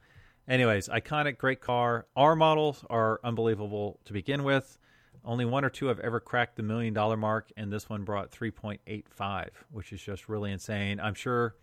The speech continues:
the Ford versus Ferrari helped out quite a bit, so great timing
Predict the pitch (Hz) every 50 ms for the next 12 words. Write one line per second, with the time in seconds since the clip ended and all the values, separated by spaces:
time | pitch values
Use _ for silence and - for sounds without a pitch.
0 | _ _ _ - - - 120 117 110 101 104 107 92 - 104 - - - 110 123
1 | 143 160 156 156 151 156 151 151 _ _ _ _ _ _ _ _ _ - - 110
2 | 107 - 117 107 98 92 - - - - - - 113 107 110 107 101 123 165 196
3 | - - - - 120 104 87 107 107 113 120 - - - 113 110 110 113 120 120
4 | 127 123